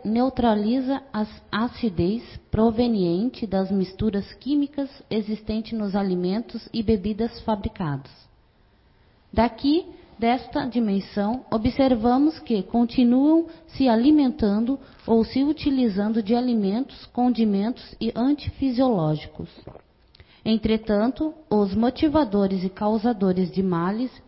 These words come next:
e enfermidades é a incapacidade do corpo humano de excretar do organismo uma quantidade enorme de ferro que se molda em formato de metal pesado.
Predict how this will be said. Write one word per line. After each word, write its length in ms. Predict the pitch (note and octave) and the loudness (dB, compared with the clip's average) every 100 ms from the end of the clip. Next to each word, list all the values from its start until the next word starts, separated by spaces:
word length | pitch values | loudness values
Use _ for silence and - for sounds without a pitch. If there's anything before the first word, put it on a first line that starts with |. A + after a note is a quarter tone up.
| - | -2
e 80 | G#3 | 0
enfermidades 960 | G#3 A#3 G#3+ G3 D#3 E3+ F3 G3+ B3 - - - - | 0 0 0 0 0 0 -2 -4 -8 -12 -20 -20 -8
é 160 | - A3 | 0 0
a 100 | G#3+ | 2
incapacidade 1000 | C4+ - F4 D#4+ D4 - G#3 G3 G3 G3 | 0 -4 -2 -2 -2 -2 -2 0 0 0
do 140 | G3 G#3+ | 0 0
corpo 420 | - A#3 A#3 C4 | 2 2 2 2
humano 520 | A3+ F#3 F#3+ A3 B3+ - - - | 4 2 2 0 -4 -10 -20 -8
de 240 | G3 A3 - | -6 -4 -2
excretar 880 | C4 C4+ - B3 A#3 G3+ F#3 G3 - - - - | -4 -4 -4 -4 -2 -4 -2 -2 -6 -14 -20 -4
do 140 | G3 A3+ | 4 6
organismo 800 | A#3+ B3 C4 A3 G#3+ A#3 A3+ A#3 | 6 4 4 4 2 2 2 2
uma 200 | A3 G#3+ | 0 0
quantidade 640 | B3+ C#4 C#4 A3 A#3 A3+ | 0 2 0 2 2 4
enorme 540 | A#3+ G#3+ G#3+ B3+ C4+ C4 | 2 4 2 2 2 0
de 120 | B3+ | -2
ferro 520 | - G3 F3 F#3+ A3 - - - - | 0 -2 0 0 -2 -8 -18 -20 -4
que 140 | C#4 | -4
se 180 | - D#4+ | 2 2
molda 480 | B3+ A3+ A#3+ B3+ - | 4 4 2 0 -2
em 160 | A3 A3 | -2 0
formato 560 | B3 A#3 A3 G#3+ A3+ A3+ | 2 2 0 -2 -4 -2
de 120 | A#3+ | 0
metal 560 | A#3+ C4+ - E3+ E3 | 0 -2 -4 -2 -2
pesado. 720 | - B3+ A#3 F3 C#3 B2 C#3 | 0 0 2 -2 -4 -6 -8